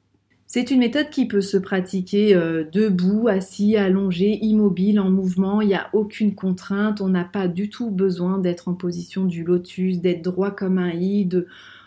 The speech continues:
euh, on peut se gratter, on peut, enfin voilà, c'est, c'est très, très libre.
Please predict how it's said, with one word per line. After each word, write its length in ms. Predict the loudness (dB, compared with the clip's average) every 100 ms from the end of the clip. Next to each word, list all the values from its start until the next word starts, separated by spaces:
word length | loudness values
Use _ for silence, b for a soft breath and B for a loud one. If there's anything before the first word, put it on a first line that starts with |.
| B _
euh, 440 | -8 -4 -4 -6 -2
on 140 | -2
peut 200 | 0 -2
se 160 | 0 0
gratter, 640 | 0 0 -2 0 2 2
on 140 | 2 0
peut, 260 | 0 0
enfin 180 | -2 -6
voilà, 200 | -8 -10 -8
c'est, 240 | -10 -10
c'est 240 | -12 -12 -12
très, 240 | -6 -4
très 380 | -2 0 0 0
libre. 460 | -2 2 0 -2